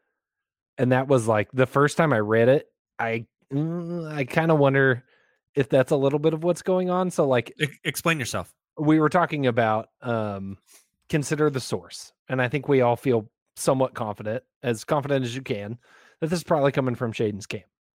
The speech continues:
Speaker 1: right? Like, this is Shaedon Sharpe and his people putting a message out. So you have to ask,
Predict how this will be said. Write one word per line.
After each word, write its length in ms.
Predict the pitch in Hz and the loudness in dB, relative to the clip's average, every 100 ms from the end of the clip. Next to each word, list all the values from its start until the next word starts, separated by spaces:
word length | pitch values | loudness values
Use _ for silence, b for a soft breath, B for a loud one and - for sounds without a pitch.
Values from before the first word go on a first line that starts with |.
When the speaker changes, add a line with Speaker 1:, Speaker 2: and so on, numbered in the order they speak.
| _ | _
Speaker 1:
right? 260 | 117 113 - | -6 -6 -6
Like, 200 | 120 113 | -6 -2
this 160 | 147 135 | -2 -2
is 180 | 135 - - 131 127 | -4 -6 -20 -20 -20
Shaedon 340 | - - 156 147 | -8 -2 0 2
Sharpe 280 | 147 135 131 | 2 2 2
and 80 | |
his 120 | 120 113 | -4 -4
people 500 | 127 117 117 113 - b b b b _ _ _ | -4 0 0 0 -4 b b b b _ _ _
putting 300 | 175 170 160 | -2 0 -2
a 60 | 147 | 2
message 400 | 135 131 117 107 | 2 2 -2 -6
out. 220 | 90 - _ _ | -10 -14 _ _
So 120 | - | -4
you 60 | 139 | 0
have 80 | 131 | 2
to 60 | 139 | 2
ask, 220 | 117 113 | -2 -2